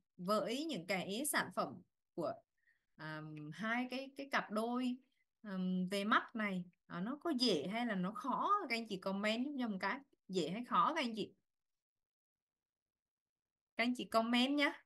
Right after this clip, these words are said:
À, không là Nhâm đang nói một mình thì nó hơi phí <laughs> các anh chị. <laughs> Nhâm đang nói một mình là nó hơi bị buồn các anh chị.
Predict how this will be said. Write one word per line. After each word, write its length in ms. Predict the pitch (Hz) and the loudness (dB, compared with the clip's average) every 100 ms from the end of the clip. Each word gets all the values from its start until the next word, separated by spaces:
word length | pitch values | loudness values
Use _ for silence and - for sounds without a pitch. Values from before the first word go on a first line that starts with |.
| _ - | _ -6
À, 840 | 185 190 185 185 180 180 180 175 - | -2 -2 -2 -2 -2 -2 -2 -4 0
không 380 | 254 240 254 | 2 2 0
là 680 | 285 277 220 196 196 190 185 | 0 2 4 6 6 4 2
Nhâm 220 | 196 220 240 | 0 -2 2
đang 220 | 254 247 | 2 4
nói 140 | 196 | 2
một 200 | 262 196 | 0 0
mình 200 | 208 208 | 0 0
thì 100 | 214 | 0
nó 220 | 208 277 311 | 0 0 0
hơi 240 | 269 269 - | 0 0 -2
phí 260 | 233 277 523 480 | 0 2 2 2
<laughs> 120 | - | 4
các 80 | 294 | 6
anh 160 | 294 - | 6 4
chị. 420 | 240 247 180 - - _ _ _ _ _ _ _ | 4 4 2 -2 -10 _ _ _ _ _ _ _
<laughs> 680 | - 494 523 571 403 269 247 - - - - | -8 -4 -2 -2 0 0 0 -2 -10 -8 -6
Nhâm 120 | 247 | 2
đang 160 | 294 285 | 4 6
nói 180 | 233 | 4
một 140 | 285 240 | 4 2
mình 260 | 262 269 | 2 2
là 180 | 269 254 | 4 4
nó 160 | 262 302 | 6 4
hơi 280 | 359 285 269 | 4 4 2
bị 140 | 233 | 2
buồn 400 | 226 302 302 302 349 | 6 10 10 8 2
các 80 | 349 | 0
anh 120 | 311 | 0
chị. 360 | 302 254 240 | 2 2 0